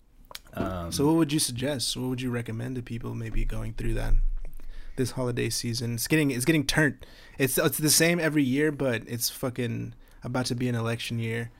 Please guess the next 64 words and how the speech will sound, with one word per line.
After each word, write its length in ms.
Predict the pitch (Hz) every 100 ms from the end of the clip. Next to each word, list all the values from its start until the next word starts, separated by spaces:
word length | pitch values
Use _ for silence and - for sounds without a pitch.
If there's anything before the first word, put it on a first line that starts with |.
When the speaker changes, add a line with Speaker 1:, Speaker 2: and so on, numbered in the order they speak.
| -
Speaker 1:
Yeah. 340 | 113 117 101 175
Speaker 2:
People 260 | 151 139
are 80 | 123
riled 360 | 120 120 123 120
Speaker 1:
Oh, 20 |
it's 100 | 120
Speaker 2:
the 60 | 101
Speaker 1:
gonna 140 | 117
Speaker 2:
fuck 80 | 92
Speaker 1:
get, 100 | 110
Speaker 2:
up. 80 | 85 82
Speaker 1:
yeah, 200 | 90 80
it's 100 | -
gonna 160 | 85
get 140 | 78 87
heavy. 340 | 85 80 85 -
I 80 | 107
mean, 360 | 127 139 135 117
I 120 | 107
would 200 | 156 165
probably 400 | - 131 120 107
recommend 600 | 95 95 - 80 82 85 82
really 260 | 90 90
doing 320 | 76 82 87
your 140 | 85 73
research. 680 | 78 87 - - 151 - -
<laughs> 60 | - - 156
Speaker 2:
Yeah. 260 | 175 - -
Speaker 1:
This 140 | 147
sounds 180 | 185 147
stupid, 400 | - 156 - 95
but 80 | 170
Speaker 2:
Yeah, 100 | 151
yeah, 220 | 139 131
that's 200 | 127 123
true. 180 | - 135
Speaker 1:
if 80 | 120
it's 140 | 110
a 80 | 123
real, 480 | 107 123 127 123 -
if, 140 | 110
if 160 | 113 107
you 100 | 117
want 240 | 139 107
real 220 | 110 117 110
advice 400 | 92 90 95 113
on 140 | 113
this, 280 | 120 139 -
Speaker 2:
Yes. 220 | 143 123
Speaker 1:
it's 100 | 120
like, 380 | 98 90 85 - - - - - - -
do 80 | 110
your 180 | 135
research 420 | 113 113 107 95 101
on 160 | 92
these 180 | 90 -
things 360 | - 87 92 87
that 120 | 73
you 140 | 85
know 180 | 82 82
you're 160 | 87 95
gonna 160 | 95
get 240 | 101 85 -
into. 540 | 85 85 - -